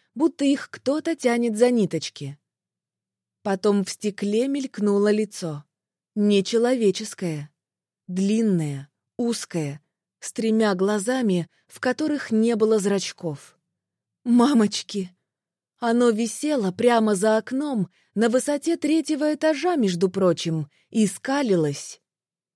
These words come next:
Сначала у меня упал воск. Потом опустилась рука, и лишь после этого получилось заорать: «А-а-а!»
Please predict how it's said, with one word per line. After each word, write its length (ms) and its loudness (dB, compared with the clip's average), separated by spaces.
Сначала 880 -2
у 120 -4
меня 380 2
упал 440 0
воск. 520 -8
Потом 420 2
опустилась 640 0
рука, 440 -4
и 160 2
лишь 320 2
после 540 2
этого 580 0
получилось 640 2
заорать: 580 0
«А-а-а!» 800 2